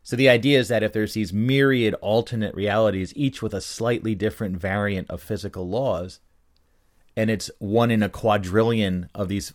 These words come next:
alternate universes that could possibly develop life,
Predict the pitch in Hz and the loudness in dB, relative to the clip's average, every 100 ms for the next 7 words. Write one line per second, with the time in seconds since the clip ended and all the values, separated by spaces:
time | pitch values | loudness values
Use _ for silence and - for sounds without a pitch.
0 | - 107 - 107 95 107 110 107 92 98 | -4 -4 -2 -6 -4 0 0 0 -2 -4
1 | 101 85 92 85 - - 135 - 139 156 | -6 -6 -4 -6 -6 -4 -4 -2 -2 -2
2 | 110 101 92 85 85 80 87 85 92 | -2 -4 -4 -4 -4 -6 -4 -4 -4